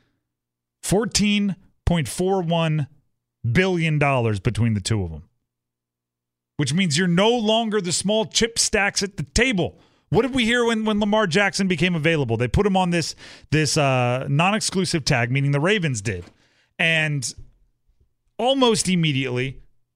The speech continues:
two teams were, like, out. And I'm not talking about them saying they're out. I'm saying all the beat reporters were like, "The team doesn't have the cash because you have to put the money in the escrow to guarantee money." It was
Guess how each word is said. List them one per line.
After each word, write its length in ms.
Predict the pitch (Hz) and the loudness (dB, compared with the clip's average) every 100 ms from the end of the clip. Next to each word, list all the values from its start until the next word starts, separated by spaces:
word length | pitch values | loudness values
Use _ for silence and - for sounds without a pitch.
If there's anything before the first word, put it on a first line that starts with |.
| _ _ _ _ _ _ - | _ _ _ _ _ _ -4
two 180 | 220 226 | -2 2
teams 340 | - 185 143 | 2 2 0
were, 80 | 135 | 0
like, 180 | 120 120 | 0 0
out. 280 | 143 113 - _ _ _ _ _ _ _ _ _ _ _ _ _ _ _ _ _ | -2 -2 -8 _ _ _ _ _ _ _ _ _ _ _ _ _ _ _ _ _
And 120 | 147 | -2
I'm 60 | 175 | 2
not 160 | 180 170 | 2 2
talking 260 | 170 143 | 0 0
about 180 | 147 131 | 0 0
them 140 | 147 | 0
saying 380 | 127 - 160 180 | 0 0 0 0
they're 160 | 190 190 | 0 2
out. 180 | 202 180 | 0 0
I'm 80 | |
saying 200 | 123 160 | -2 0
all 100 | 156 | 0
the 100 | 156 | -2
beat 160 | 131 175 | -2 -4
reporters 460 | 156 143 156 131 131 | -4 -2 -2 -2 -2
were 60 | |
like, 200 | 143 131 - _ _ _ _ _ _ _ _ _ _ - | -2 -4 -8 _ _ _ _ _ _ _ _ _ _ -6
"The 60 | |
team 200 | 117 151 | -2 -2
doesn't 160 | 131 120 | 0 -2
have 80 | 117 | -2
the 60 | |
cash 420 | - 127 98 - - _ _ _ | -2 -4 -4 -10 -16 _ _ _
because 300 | 143 165 147 | -4 -2 0
you 40 | 147 | -2
have 80 | |
to 60 | - | -2
put 180 | 151 151 | -4 -2
the 60 | |
money 220 | 143 151 135 | -2 0 0
in 80 | |
the 100 | 135 | 0
escrow 300 | 143 - 131 | -2 -2 -4
to 60 | 123 | -2
guarantee 460 | 143 143 143 131 127 | -2 -2 -2 -2 0
money." 280 | 156 107 - - - | 0 -2 -8 -14 -4
It 100 | 151 | -2
was 280 | 151 117 | 0 -2